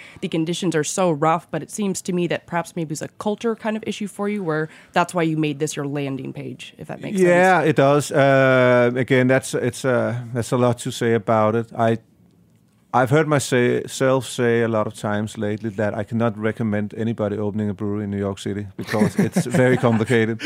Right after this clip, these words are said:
Speaker 2: And, you know, the scale that we do it at, it's not a huge brewery, but it's pretty big. Uh, I mean, it's probably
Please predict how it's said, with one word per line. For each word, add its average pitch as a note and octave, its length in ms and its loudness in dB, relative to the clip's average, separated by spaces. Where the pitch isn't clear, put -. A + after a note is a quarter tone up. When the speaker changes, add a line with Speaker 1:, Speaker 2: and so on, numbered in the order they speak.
Speaker 2:
And, B2 100 2
you C3 80 4
know, C3+ 60 4
the C#3+ 80 2
scale E3 300 4
that F3+ 100 4
we D#3+ 80 4
do E3+ 160 4
it F3 80 4
at, D3+ 160 4
it's - 120 -4
not G#3+ 120 2
a G#3 40 2
huge D3 380 0
brewery, G3+ 320 2
but D#3 240 2
it's E3 180 -2
pretty G#3+ 360 0
big. D3+ 580 0
Uh, B2 580 2
I A2+ 60 0
mean, C3+ 160 2
it's C#3 300 -4
probably F3 580 0